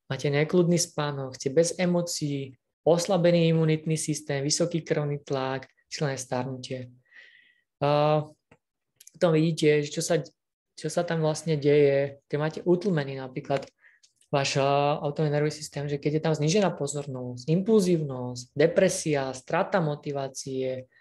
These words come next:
A čo sa deje, keď máte ten vyčerpaný nervový systém, čiže presne tá rakovina, cukrovka, depresia, chronický únavový systém,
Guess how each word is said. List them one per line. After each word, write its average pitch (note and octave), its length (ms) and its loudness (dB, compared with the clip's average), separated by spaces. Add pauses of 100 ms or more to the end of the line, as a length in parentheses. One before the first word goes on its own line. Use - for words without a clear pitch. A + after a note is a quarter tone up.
(500)
A - 60 -8
čo D3 100 -2
sa F3 140 2
deje, E3+ 240 4
keď E3+ 120 2
máte E3 300 0
ten D3+ 200 -4
vyčerpaný E3+ 800 -2 (520)
nervový F#3 360 6
systém, E3+ 520 -2
čiže D#3+ 240 -4
presne D3 400 -6
tá B2+ 80 -4
rakovina, D3 720 -4
cukrovka, D3 640 2
depresia, C#3+ 1040 0
chronický F3+ 520 0
únavový D3 280 0
systém, C3+ 400 -8